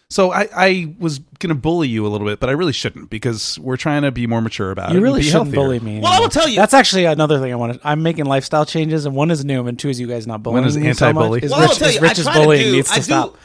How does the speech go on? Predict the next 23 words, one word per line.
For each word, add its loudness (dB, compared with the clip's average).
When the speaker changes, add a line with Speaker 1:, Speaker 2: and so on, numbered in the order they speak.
Speaker 3:
I -2
do -6
have -6
limit. -6
Like, -8
I, -10
you -8
know, -4
like, -12
the, -8
the -10
rule -6
I -4
usually -10
go -8
is, -12
not -16
that -10
it -12
always -12
goes -16
so -18
wonderful, -20